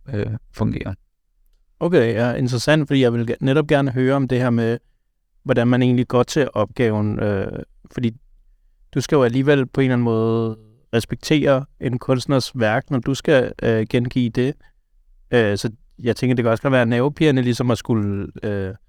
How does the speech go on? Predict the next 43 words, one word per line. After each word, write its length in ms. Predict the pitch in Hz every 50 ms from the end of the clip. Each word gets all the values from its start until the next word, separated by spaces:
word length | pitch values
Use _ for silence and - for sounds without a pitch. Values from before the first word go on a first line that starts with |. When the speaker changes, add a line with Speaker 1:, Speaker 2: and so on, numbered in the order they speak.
| _ _ _ _ _ _ _ _ -
Speaker 2:
ja, 160 | - 120 113 107
lave 360 | 107 113 107 110 113 123 127
deres 640 | - 113 104 107 117 - - - - - - - _ _ _ _ _ _ _ -
kunst 480 | - - 92 87 82 - - - - - - -
på 80 | - 127
deres 360 | 113 110 104 107 113 - -
vegne-agtigt. 800 | 107 101 98 95 95 107 127 - - - 202 - - - 101 101 - - - _ _ _ _ _ _ _
Så, 240 | - - 123 113 104 - _ _
så 180 | - - - 131
altså, 560 | 117 107 104 101 113 107 - 120 113 104 110 -
I 160 | - 120 113
mødes 320 | 123 127 139 156 160 160
netop 200 | 165 151 143 131
så 120 | - - 131
og 140 | 123 123
snakker 340 | - - 131 117 120 120 135
sammen, 540 | - - 135 127 120 - 127 127 123 123 120
og 420 | - 120 120 117 113 113 113 117 - _ _ _ _ _ _ _ _ _ _ _ _ _ _ _ _ -
laver 280 | 165 123 123 120 123
I, 200 | 123 123 117 127
kan 160 | 135 - 127
I, 60 | 123 120
laver 280 | 120 120 120 123 123
I 40 | 120
også 180 | 117 120 - 143
nogle 100 | 139 -
prøvetryk 580 | - - 113 117 139 151 - - 151 139 117
og 100 | 117 113
sådan 100 | - - 117
noget, 100 | 107 110
så 80 | 113
de 120 | 104 - 113
kan 100 | 113 101
se, 340 | - - 139 131 127 127
hvad 160 | 123 120 113 107
det 120 | 117 117
er, 40 | 120
Speaker 1:
Ja. 140 | 120 - 127
Speaker 2:
I 40 |
får 140 | 120 - 117
ud 200 | 78 - 143 120
af 120 | 113 117 -
det? 100 | -